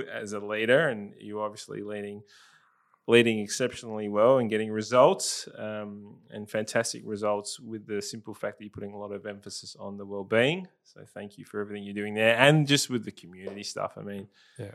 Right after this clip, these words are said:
Speaker 1: the amount of time and effort that must go into it and take you away from your family, from your work, from all the above.
Speaker 2: Yeah.
Speaker 1: Um, yeah, we, uh, South Australia and, and Australia obviously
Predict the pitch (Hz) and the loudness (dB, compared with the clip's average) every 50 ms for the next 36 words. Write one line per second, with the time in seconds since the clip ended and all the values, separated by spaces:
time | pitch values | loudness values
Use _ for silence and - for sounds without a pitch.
0 | 107 _ - 110 110 113 113 104 104 - - 107 104 101 101 101 98 - - 104 | -18 _ -4 -2 2 4 4 4 4 2 0 -2 -2 -2 -4 -6 -6 -8 -8 -10
1 | 101 98 101 101 95 - - - 98 98 101 104 104 - - 101 95 101 104 107 | -8 -6 -4 -4 -6 -6 -6 -8 -8 -6 -6 -8 -8 -8 -8 -8 -8 -10 -12 -16
2 | 104 _ _ _ - - 113 107 104 - - 107 104 104 104 107 107 110 113 117 | -20 _ _ _ -6 -2 -2 -2 -2 -2 -4 -2 0 2 4 6 8 8 8 6
3 | 120 123 127 139 156 170 190 185 - - 113 110 107 104 - - 110 110 117 117 | 4 2 0 -4 -6 -8 -10 -14 -14 -14 -12 -12 -12 -4 2 6 6 8 8 6
4 | 120 120 117 113 - - 107 104 104 101 101 101 101 104 107 113 120 117 117 113 | 4 2 0 -2 -4 -6 -8 -6 -6 -8 -8 -6 -2 0 2 2 2 2 0 -2
5 | - - 110 104 110 110 107 104 104 104 104 104 110 117 123 143 160 156 - _ | -6 -10 -12 -10 -8 -6 -6 -6 -6 -6 -4 0 4 4 4 4 2 -2 -10 _
6 | _ _ - 139 117 104 92 - _ - 117 107 104 104 104 101 101 101 101 101 | _ _ 2 2 4 2 0 -6 _ -8 -6 -6 -4 -6 -6 -8 -12 -16 -18 -20
7 | 104 - _ _ _ _ _ _ _ _ _ - - 101 92 92 90 - - 104 | -20 -20 _ _ _ _ _ _ _ _ _ -12 -8 -8 -6 -6 -8 -10 -12 -14
8 | 107 - - 104 104 101 98 - _ - - 55 - - - - _ _ _ - | -16 -16 -16 -14 -12 -12 -12 -14 _ -14 -12 -12 -12 -12 -14 -20 _ _ _ -12
9 | - - 110 95 - 95 - - 110 107 107 107 107 104 104 104 101 104 107 104 | -6 -4 -2 -2 -4 -6 -4 0 2 4 4 4 2 0 -2 -2 -4 -6 -6 -8
10 | 104 104 - - 110 104 104 104 107 101 101 101 101 101 104 104 - - - 104 | -8 -8 -6 -2 -2 0 0 0 -2 -4 -4 -6 -8 -10 -12 -14 -14 -10 -8 -6
11 | 101 101 101 101 101 | -6 -6 -6 -10 -14